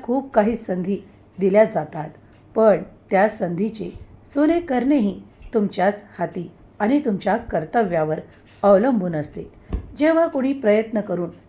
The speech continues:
ते सर्व साध्य करण्यासाठी प्रयत्न करू लागतात, तेव्हा देवांचे अफाट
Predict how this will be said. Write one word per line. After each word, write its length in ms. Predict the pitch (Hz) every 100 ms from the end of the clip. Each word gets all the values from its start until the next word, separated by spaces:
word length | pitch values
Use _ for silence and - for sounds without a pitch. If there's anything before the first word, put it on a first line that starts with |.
| -
ते 100 | 208
सर्व 300 | 202 180 180
साध्य 400 | 190 185 156 180
करण्यासाठी 680 | 202 175 175 254 - 214 185 202 - - -
प्रयत्न 400 | 220 196 190 190
करू 220 | 165 180 247
लागतात, 400 | 180 - 151 151 - - -
तेव्हा 220 | 208 175
देवांचे 520 | 165 160 165 170 196 196
अफाट 360 | 180 190 262